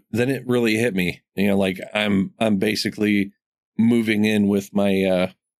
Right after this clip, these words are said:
with my buddy in his mom's house. And, uh, his mom's,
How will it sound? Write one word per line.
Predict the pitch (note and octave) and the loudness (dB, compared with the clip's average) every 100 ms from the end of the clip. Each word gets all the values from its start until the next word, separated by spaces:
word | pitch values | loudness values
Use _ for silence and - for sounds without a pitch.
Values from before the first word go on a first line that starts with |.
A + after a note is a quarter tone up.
| _ _ - | _ _ -4
with | G#2 G#2+ | -2 0
my | G2 | 0
buddy | F#2+ A#2+ C#3+ G#2+ A2 _ _ _ - | 0 0 0 -2 -6 _ _ _ -4
in | G#2+ G#2+ | -2 0
his | G2+ | 0
mom's | A#2 D3 B2+ | 0 0 0
house. | F#2 A#1 - _ _ _ _ _ _ _ _ _ _ _ _ _ _ _ _ _ _ _ _ - | -2 -6 -10 _ _ _ _ _ _ _ _ _ _ _ _ _ _ _ _ _ _ _ _ -4
And, | B2 A2+ G#2+ | 0 0 2
uh, | G#2 G2 F#2 F#2+ _ _ _ _ _ _ _ _ - | 2 0 -2 -8 _ _ _ _ _ _ _ _ -4
his | C3 C3 | 0 0
mom's, | C3+ E3 D#3+ - | 0 0 0 -4